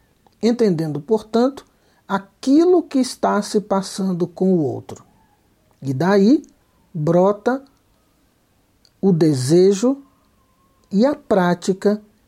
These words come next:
da caridade para com o outro, distanciando-nos assim de julgamentos, de críticas,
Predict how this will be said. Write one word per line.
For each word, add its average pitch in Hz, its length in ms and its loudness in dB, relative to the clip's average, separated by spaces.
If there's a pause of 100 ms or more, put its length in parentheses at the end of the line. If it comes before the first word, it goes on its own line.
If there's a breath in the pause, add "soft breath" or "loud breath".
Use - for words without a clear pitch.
(140)
da 151 200 -4
caridade 170 840 -2
para 156 300 -8
com 160 260 -6
o 156 60 -2
outro, - 440 -10 (1400)
distanciando-nos 156 1200 -2
assim 143 360 -8
de 127 140 -10
julgamentos, 208 960 -2 (640)
de 220 200 -4
críticas, 180 840 -2